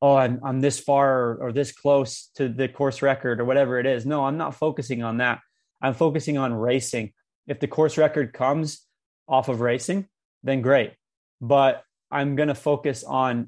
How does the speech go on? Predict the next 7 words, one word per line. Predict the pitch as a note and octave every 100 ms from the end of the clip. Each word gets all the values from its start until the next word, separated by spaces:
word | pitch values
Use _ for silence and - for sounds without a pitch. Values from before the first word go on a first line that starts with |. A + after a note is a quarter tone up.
| B2+
racing | B2 C3+ C3+ C#3 C3 -
and | C3 A#2 A2
my | A2
effort | A#2+ C3+ C#3+ C#3 - -
and | A#2+
my | A2 G#2+
vitals | G#2 A#2+ C3+ C3+ C3 -